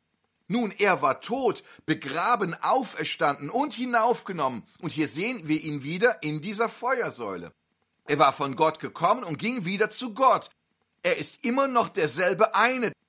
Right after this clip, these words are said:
derselbe eine gerade jetzt. Beachtet das. Gewiss, derselbe eine, der er gewesen ist. Als Paulus oder damals noch Saulus erkannte, dass Gott Jehova, die Feuersäule des Alten Testamentes, sich selbst Jesus genannt hatte,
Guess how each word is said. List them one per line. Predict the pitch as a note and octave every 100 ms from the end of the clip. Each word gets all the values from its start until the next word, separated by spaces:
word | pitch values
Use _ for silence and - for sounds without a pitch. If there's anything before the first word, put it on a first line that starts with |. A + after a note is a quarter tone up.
| _ _ D#3+
derselbe | C#3+ A2+ A#2 E3+ A#3 A#3 -
eine | D3 E3+ G#3+
gerade | C#3+ C#3+ A#2+ B2 C3 E3+
jetzt. | F#3+ A#3+ - - - _ _ -
Beachtet | A3 A3+ A3+ - - D#3
das. | A2+ - _ _ _ _ -
Gewiss, | G#3 C4+ G#3+ - - -
derselbe | D3+ C#3+ D3 C#3 -
eine, | D3+ F#3+ B3+ A#3
der | E3 C#3
er | F3 A3+
gewesen | G3+ F#3+ G3 G3 D3+ F3+
ist. | F3 C3+ - - _ _ _ _ _
Als | - -
Paulus | - D3 E3 B3+ G3+
oder | D3+
damals | B2+ C#3 C3 A#2+
noch | A#2+ A2 - - -
Saulus | G2 E2+ C3+ G#3 B3+ -
erkannte, | - A#2+ - G3+ B3+ C#4+ E3+ C3+
dass | B2+ - -
Gott | F3 F3
Jehova, | C3+ C3 G3 B3 D#3+ C3 - - -
die | C#3+
Feuersäule | - G#3 A3 D#3 E3+ D#3+
des | D3 C3+
Alten | - D#3 - D3+
Testamentes, | E3+ D3+ C#3+ C#3 C#3 B2+
sich | C3 G#2
selbst | A#2 D3+ - A#2+
Jesus | E3 C4+ G#3 E3+ -
genannt | B2+ B2 A#2+ -
hatte, | D#3+ G#3+